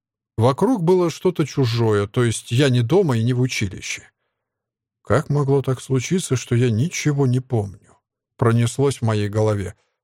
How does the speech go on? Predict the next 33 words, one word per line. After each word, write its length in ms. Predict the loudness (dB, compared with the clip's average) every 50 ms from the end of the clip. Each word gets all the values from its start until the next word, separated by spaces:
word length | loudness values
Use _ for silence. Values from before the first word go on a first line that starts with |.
| _ _
Хотя 340 | 0 0 0 2 2 0 0
почему 440 | 2 0 -4 -2 -2 -2 0 0 0
же 120 | 0 0
я 120 | 0 0
не 120 | 0 -2 -2
помню? 440 | -2 -2 -4 -4 -4 -6 -12 -18 _ _ _ _ _ _ -4
Я 180 | 0 0 0 0
все 340 | -2 -4 -4 -2 -2 -2
помню. 520 | -2 0 0 0 0 0 -2 -6 -8 -14 _ _ _ _ _ _ _ _ _ _ _ _ _ _ _ _ _ _ _ -2
Я 240 | 2 2 2 2
шел 260 | 2 0 2 2 2 2
по 100 | 2 0
улице 420 | 2 2 2 2 2 0 0 0
Десять 400 | 2 2 2 0 0 -2 -2 0
лет 220 | 2 0 2 2
Октября 480 | 0 -2 -2 -2 -2 0 2 2 2 2
в 80 | 2 0
направлении 580 | -2 0 0 0 0 2 0 0 0 0 -2
центра 460 | -2 -2 -2 0 0 0 0 0 0
в 80 | 0 2
районе 360 | 0 0 0 0 0 0 0
старых 460 | -2 -2 0 0 0 0 0 -2 -2
домов 460 | -2 -2 0 2 2 2 0 0 -4 _ _ _ _ _ _ _ _ _
в 80 | -2
самом 320 | 0 2 2 2 2 2 2
радужном 520 | 2 0 0 0 0 0 0 0 0 0
настроении. 760 | -2 -4 -4 -4 -2 -2 0 -2 -2 -6 -8 -12 -18 -20 _ _ _ _ _ _ _ _ _ _ _ 0
Мне 260 | 2 4 4 4 2
двадцать 420 | 2 0 -2 -2 -2 -4 -6 -2
пять 220 | 0 -2 -2 -2 -2
лет. 300 | -6 -6 -6 -6 -10 _ _ _ _ _ -2
Было 300 | 0 2 2 2 2 2
лето. 400 | 0 0 -2 -2 -2 -4 -6